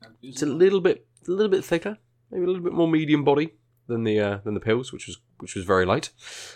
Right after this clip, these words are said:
Speaker 2: Um, flavour-wise, though, it's really nice. It kind of,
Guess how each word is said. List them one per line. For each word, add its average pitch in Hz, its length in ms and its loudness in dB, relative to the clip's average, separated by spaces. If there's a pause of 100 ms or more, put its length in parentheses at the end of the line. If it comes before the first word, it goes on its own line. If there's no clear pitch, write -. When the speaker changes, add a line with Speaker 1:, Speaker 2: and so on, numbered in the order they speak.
(120)
Speaker 2:
Um, - 260 2 (1900)
flavour-wise, 131 500 4
though, - 40 -4
it's - 140 -8
really 135 180 -2
nice. 98 380 -8 (4000)
It - 80 -20
kind 170 180 2
of, 139 160 -2